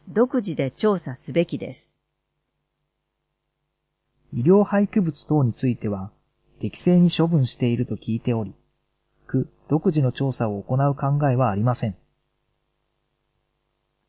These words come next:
Speaker 1: 地下構造の大半を撤去しないとする病院に対し、区は残地を許容しないと言いながら、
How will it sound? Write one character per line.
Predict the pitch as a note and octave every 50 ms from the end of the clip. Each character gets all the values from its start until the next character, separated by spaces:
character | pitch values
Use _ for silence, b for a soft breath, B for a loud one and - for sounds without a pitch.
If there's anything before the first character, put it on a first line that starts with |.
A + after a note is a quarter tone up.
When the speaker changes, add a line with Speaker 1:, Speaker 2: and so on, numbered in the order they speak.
| _ _ _
Speaker 1:
地 | _ - - -
下 | - C#4+ C#4
構 | - - D4+ D4 C#4+ A#3
造 | - G3 F3 E3
の | D3+ D3 C3+
大 | - E3+ D#3 F3 G#3+
半 | G3+ F#3 F#3 F3 E3+
を | D#3+ D#3 D3 - _ -
撤 | A3 B3 B3 - _
去 | - E3
し | C#3 - - D#3+
な | D#3+ F3 G3+
い | A3 A3+
と | - _ _ E3+ D3+
す | - - D3+
る | C3 C3+ A#2 G#2+
病 | D3 E3 F3+ F#3 F#3
院 | F3+ F3 E3
に | D#3+ D#3
対 | - E3 D#3+ D3+ C#3
し、 | - - - B2+ A#2+ - - _ _ _ _ _ _ _ _ _ _ _ _ _
区 | - A#3+ A3+
は | G3+ D#3+ C#3 - _ _ _ _ _ _ -
残 | C3 G3+ G#3 B3+ C4
地 | A3 - - E3+ D#3
を | C#3+ C3+
許 | - - - D#3
容 | F#3 G#3 A3 A3+ G#3
し | - - - F3
な | F3 E3 D#3+
い | D#3+ C#3+ - _ _ _ _
と | - F3+ E3+ E3 -
言 | - E3 F3
い | F#3+
な | F#3+ F#3+ F3+
が | D#3+ D3+ C3+
ら、 | C3 C3+ C3